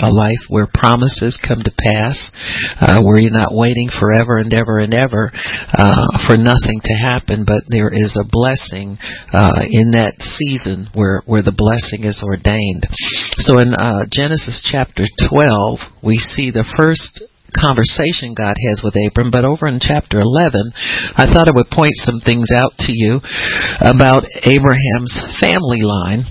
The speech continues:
It looks like in this, uh, in this, um,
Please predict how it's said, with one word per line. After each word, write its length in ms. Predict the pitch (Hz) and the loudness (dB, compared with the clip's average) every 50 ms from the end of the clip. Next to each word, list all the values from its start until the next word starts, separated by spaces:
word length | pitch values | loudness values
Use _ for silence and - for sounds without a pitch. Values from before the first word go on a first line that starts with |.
| - - - - - - - - - - - - - - - - 104 117 | -12 -16 -20 -20 -20 -20 -20 -20 -20 -20 -20 -20 -20 -12 -2 2 4 4
It 80 | 117 | 6
looks 240 | 123 147 170 - - | 6 4 4 2 4
like 320 | - 180 151 147 147 - | 4 4 4 4 2 2
in 160 | 135 131 127 135 | 2 2 4 4
this, 240 | 147 151 160 165 - - - - - | 4 4 4 2 0 -4 -8 -10 -6
uh, 480 | - 135 117 110 95 - - - - - - _ - | -4 -2 -2 -2 -2 -4 -4 -6 -8 -10 -10 _ 2
in 240 | 123 117 113 120 113 | 2 4 4 4 2
this, 480 | 135 147 147 143 - - - - - - _ _ _ _ _ _ _ _ - | 4 4 2 2 0 -4 -8 -8 -10 -14 _ _ _ _ _ _ _ _ -18
um, 560 | - - - - - - - - - - 113 | -6 0 2 2 2 2 0 -2 -2 -2 -2